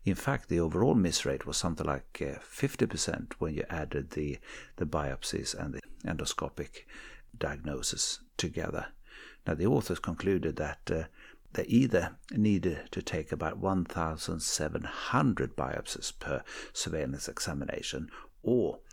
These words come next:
sadly conclude that surveillance simply doesn't work in this group. Talking of surveillance in inherited cancer syndromes, you, you may know that there is a European database with, uh,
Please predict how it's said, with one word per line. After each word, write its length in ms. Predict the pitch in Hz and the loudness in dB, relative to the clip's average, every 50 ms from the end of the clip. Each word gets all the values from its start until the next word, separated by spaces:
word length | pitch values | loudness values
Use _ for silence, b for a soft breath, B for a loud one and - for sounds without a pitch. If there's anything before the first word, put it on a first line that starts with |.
| B B B B | B B B B
sadly 380 | - - - 78 76 76 73 | -2 0 0 0 0 -2 -2
conclude 460 | - - 85 82 - - 82 87 87 80 | -4 -4 -4 -4 -2 0 0 2 2 2
that 120 | 85 85 | 0 0
surveillance 540 | - - 87 82 90 87 87 90 92 90 - | 0 0 0 2 2 2 2 2 0 0 0
simply 340 | - - 95 104 101 104 101 | 2 2 0 2 2 2 2
doesn't 320 | 101 104 98 - - 110 | 2 2 2 2 2 2
work 260 | 110 139 170 190 - | 4 2 2 2 2
in 80 | - 85 | 2 0
this 160 | - - - | 2 0 -2
group. 320 | - - - - - - - - - - - - - - - | -2 -2 -2 -2 -4 -8 -16 -18 -20 -20 -20 -20 -12 -10 -6
Talking 440 | - - - - - - - 104 98 | 2 4 4 4 4 4 2 2 2
of 100 | 95 90 | 2 2
surveillance 600 | - - 87 90 90 87 82 73 71 64 - - | 0 2 2 2 4 4 4 2 2 0 0 -2
in 320 | - 92 87 80 78 76 | -2 -2 -2 -2 -2 -2
inherited 560 | - 87 80 - - 85 78 69 - 71 - - | -2 -4 -4 -4 -2 -2 -2 -4 -4 -6 -6 -4
cancer 360 | - - 104 104 - - 78 | -2 0 0 0 0 0 -2
syndromes, 520 | - - 80 67 64 - 73 69 - - | -2 0 0 -2 -2 -4 -4 -4 -4 -4
you, 120 | - 80 78 76 | -2 -2 -4 -4
you 140 | - - 82 | -2 -2 0
may 260 | 85 95 107 110 110 - | 2 2 2 2 2 2
know 260 | 90 87 85 82 78 | 2 4 4 4 2
that 200 | 80 78 76 - | 0 -2 -2 0
there 100 | 85 80 | 0 0
is 120 | 78 - - | 0 0 0
a 40 | 82 | 2
European 520 | 80 82 80 76 - - - 82 78 76 | 4 4 2 2 0 0 0 0 2 2
database 680 | - 92 104 113 - 78 69 69 60 - - - - - B B _ | 2 2 0 2 0 0 0 0 -2 -2 -4 -6 -6 -8 B B _
with, 380 | - 85 78 71 - - - 82 | 0 0 0 0 -4 -4 -2 0
uh, 140 | 80 78 | 0 2